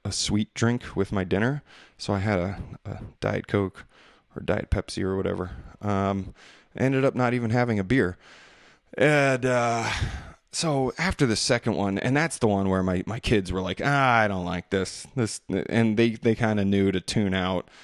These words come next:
And I was, I was glad. And that's when we gave 'em our phones. I was like, "Hun, just, just give 'em my phone." 'Cause my daughter was, eh, we weren't try-, we weren't, like, forcing them to watch it. We kept saying too, like, "Hey, there's a baseball game on over there if you wanna watch it." But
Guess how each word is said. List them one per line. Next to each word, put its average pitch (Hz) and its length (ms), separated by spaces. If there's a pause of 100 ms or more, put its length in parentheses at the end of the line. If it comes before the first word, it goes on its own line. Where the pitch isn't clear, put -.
(200)
And 123 100
I 123 120
was, 107 180 (180)
I 110 80
was 101 140
glad. 90 500
And 104 80
that's 110 220
when 107 160
we 98 100
gave 95 260
'em 92 120
our 90 100
phones. 90 540
I - 80
was 104 120
like, 98 160
"Hun, 98 300
just, - 240 (120)
just - 240
give 110 120
'em 101 100
my 95 140
phone." 95 360 (420)
'Cause 110 160
my 110 100
daughter 98 340
was, 90 340
eh, - 160 (120)
we 175 100
weren't 240 320
try-, - 280 (100)
we 139 140
weren't, 143 280
like, 104 140
forcing 107 600
them 90 160
to 98 60
watch 110 320
it. 98 100
We 113 80
kept - 200
saying 107 280
too, 131 140
like, 107 200 (200)
"Hey, 226 140
there's 185 200
a 156 40
baseball 143 440
game 131 240
on 127 180
over 120 200
there 123 220
if - 140
you 104 60
wanna 107 180
watch 117 180
it." 101 100
But 143 140